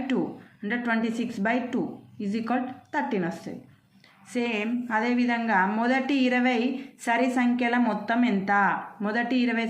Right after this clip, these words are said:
సరి సంఖ్యల మొత్తం అన్నాడు. ఇక్కడ సరి సంఖ్యలు మొదటి ఇరవై అని అంటే మనకి, ఆ, టూ, ఫోర్, సిక్స్, ఎయిట్, టెన్ ఇట్లా up to ఫార్టీ వరకు వస్తాయి. ఎందుకంటే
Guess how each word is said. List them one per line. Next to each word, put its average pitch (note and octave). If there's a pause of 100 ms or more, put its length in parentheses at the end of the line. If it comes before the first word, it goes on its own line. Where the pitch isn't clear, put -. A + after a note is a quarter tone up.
సరి G#3
సంఖ్యల G#3 (100)
మొత్తం F#3+ (100)
అన్నాడు. D#3+ (440)
ఇక్కడ B3+ (280)
సరి B3 (100)
సంఖ్యలు C4
మొదటి B3
ఇరవై B3 (100)
అని A#3+
అంటే B3 (100)
మనకి, A#3 (960)
ఆ, F#3+ (500)
టూ, C4 (320)
ఫోర్, B3 (140)
సిక్స్, B3 (220)
ఎయిట్, A#3+ (100)
టెన్ A#3 (100)
ఇట్లా A#3
up -
to C4+ (280)
ఫార్టీ A#3+
వరకు C4
వస్తాయి. G3+
ఎందుకంటే B3